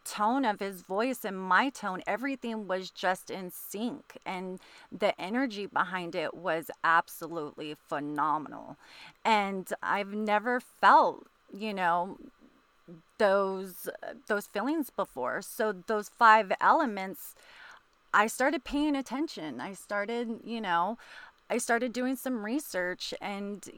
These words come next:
you know, those five elements, it's scientifically proven that it will make you a better lover.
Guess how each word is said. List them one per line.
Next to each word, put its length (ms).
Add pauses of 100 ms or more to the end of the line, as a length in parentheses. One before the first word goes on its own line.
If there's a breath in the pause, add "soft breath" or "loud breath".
you 100
know, 140
those 300
five 480
elements, 800 (460 soft breath)
it's 180
scientifically 920
proven 720 (360)
that 200
it 260
will 440 (320)
make 280
you 120
a 60
better 280
lover. 540